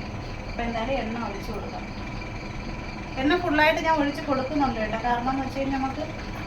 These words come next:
ഇനിയിപ്പോൾ വെച്ചേക്കണ്ട. കറിക്ക് ഞാൻ വേറെ എണ്ണ പാം ഓയിൽ ഞാൻ മേടിച്ച് വെച്ചിട്ടുണ്ട്, അപ്പോൾ അതുകൊണ്ട് കുഴപ്പമില്ല. എണ്ണ കാച്ചിയതിന്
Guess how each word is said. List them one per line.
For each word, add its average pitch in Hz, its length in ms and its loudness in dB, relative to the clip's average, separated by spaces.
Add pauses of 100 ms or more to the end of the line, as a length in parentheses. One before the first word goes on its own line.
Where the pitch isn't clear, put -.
(100)
ഇനിയിപ്പോൾ 285 280 2
വെച്ചേക്കണ്ട. 262 540 2 (280)
കറിക്ക് 285 400 6
ഞാൻ 320 160 4
വേറെ 294 180 12 (100)
എണ്ണ 294 200 6
പാം 254 260 6
ഓയിൽ 277 180 2
ഞാൻ 269 140 2
മേടിച്ച് 247 340 0
വെച്ചിട്ടുണ്ട്, 214 480 -4 (800)
അപ്പോൾ 240 180 0
അതുകൊണ്ട് 247 280 2
കുഴപ്പമില്ല. 233 480 2 (440)
എണ്ണ 254 100 2 (100)
കാച്ചിയതിന് 277 420 8